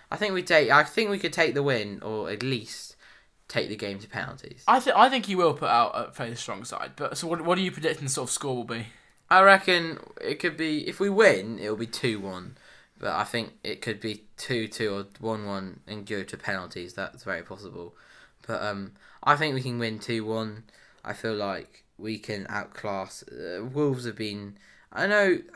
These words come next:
Speaker 1: uh, Wolves have, I feel like Wolves have been pretty poor this season. I mean, we haven't exactly been exemplary, but I think we've been very good compared to last year. So I think that we could get the win over them.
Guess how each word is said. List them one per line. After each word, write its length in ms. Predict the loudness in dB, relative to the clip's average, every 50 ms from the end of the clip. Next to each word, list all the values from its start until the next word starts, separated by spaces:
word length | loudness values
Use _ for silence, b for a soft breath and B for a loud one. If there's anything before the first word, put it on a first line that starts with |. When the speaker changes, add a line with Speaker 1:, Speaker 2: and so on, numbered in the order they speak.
| -20 -18 -16 -14 -10
Speaker 1:
uh, 40 | -6
Wolves 240 | -6 -4 -4 -6
have, 120 | -8 -10 -4 -2
I 120 | -2 -2
feel 240 | 0 0 -2 0 2
like 260 | 0 0 -2 -2 -6
Wolves 220 | -8 -8 -8 -8
have 100 | -8 -8
been 160 | -8 -8 -8 -8
pretty 220 | -8 -8 -10 -10
poor 460 | -10 -10 -8 -6 -6 -6 -8 -10 -14 _ b b b b b b b _ _ _
this 120 | -16 -14
season. 460 | -12 -10 -8 -8 -8 -8 -10 -14 -14 -12
I 60 | -8 -6
mean, 180 | -6 -4 -2
we 140 | 0 2 4
haven't 260 | 6 4 4 2 -2
exactly 400 | -8 -6 -4 -4 -4 -4 -6 -6
been 240 | -6 -6 -6 -6 -8
exemplary, 800 | -8 -4 -2 -2 -2 -2 -4 -10 -14 -14 -14 -12 -10 -10 -12 -12 b b b b b b b b b _ _
but 160 | -10 -8 -6
I 140 | -6 -6 -8
think 240 | -6 -8 -10 -8 -8
we've 180 | -10 -12 -10 -10
been 220 | -10 -10 -8 -6
very 260 | -4 -4 -2 -2 -4
good 340 | -4 -4 -4 -4 -4 -6 -10 -12 -18 -20 _ -16
compared 400 | -14 -14 -12 -10 -10 -10 -10 -10
to 60 | -8
last 380 | -8 -6 -6 -8 -10 -12 -12 -10
year. 160 | -10 -10 -10
So 260 | -12 -10 -10 -10 -8 -8
I 100 | -8 -8
think 240 | -6 -6 -8 -8 -6
that 140 | -8 -6 -6
we 100 | -8 -8
could 240 | -8 -10 -12 -12 B B B B B B -4
get 120 | -4 -2
the 80 | -2 0
win 140 | -2 0 0 0
over 180 | 0 -2 -2
them. 280 | -2 -2 -4 -4 -6